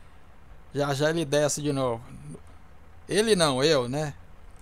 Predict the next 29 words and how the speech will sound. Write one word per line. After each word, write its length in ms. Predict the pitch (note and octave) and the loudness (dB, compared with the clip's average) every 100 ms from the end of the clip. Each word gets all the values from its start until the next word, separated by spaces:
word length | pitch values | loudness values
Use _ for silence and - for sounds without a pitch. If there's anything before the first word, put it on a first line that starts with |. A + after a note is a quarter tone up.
| - - - - | -20 -20 -16 -4
Como 140 | - | -2
eu 40 | D#3 | 4
falei, 340 | G#3 F#3 D#3 | 6 6 6
isso 160 | C3+ D#3 | 4 2
aqui 180 | D3 | 2
é 60 | G3 | 2
um 140 | F#3+ | 2
vídeo 280 | C#3+ F#3+ G3 | 0 0 0
replay. 520 | F3 G3+ - D#3 C#3+ | 0 0 0 2 2
Pode 280 | - C#3+ D3 | 2 0 0
tá 200 | - F3 | 0 0
com 80 | E3+ | 2
alguns 320 | E3 E3+ E3+ | 0 0 -4
defeitinhos, 580 | F3 F3 F#3+ E3+ E3 D3+ | -2 0 -2 -2 -4 -6
pessoal. 400 | - - - - - - - - - | -6 -8 -10 -12 -16 -20 -20 -20 -14
Sabe 220 | - D3 | -2 -2
como 140 | D3 E3+ | 0 -2
é 80 | |
que 120 | E3 F3 | 0 4
é, 220 | D#3+ C3 | 4 2
né? 180 | C3 C3 | 0 -4
D 200 | D3 C#3+ | 0 0
C 160 | - | 2
S 260 | E3+ D#3+ F#3 | 2 2 2
Word. 500 | F#3 F#3 F3 C3+ C#3 | 4 8 8 6 4
Olha 140 | D3+ | 2
lá, 80 | A#2 | 2
tá 160 | - D3 | 2 2
virando. 420 | F3 F3 B2+ | 4 2 0